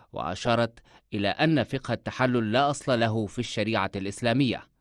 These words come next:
ويؤكد مهتمون أن عدم حسم قضايا الفساد بالسرعة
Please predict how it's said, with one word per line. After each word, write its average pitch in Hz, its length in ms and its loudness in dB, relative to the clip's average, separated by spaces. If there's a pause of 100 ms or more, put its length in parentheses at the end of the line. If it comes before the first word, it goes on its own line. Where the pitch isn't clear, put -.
(380)
ويؤكد 160 480 2
مهتمون 139 720 2
أن 98 180 -2
عدم 120 380 4
حسم 123 420 -4
قضايا 107 400 2
الفساد 131 600 2
بالسرعة 120 460 0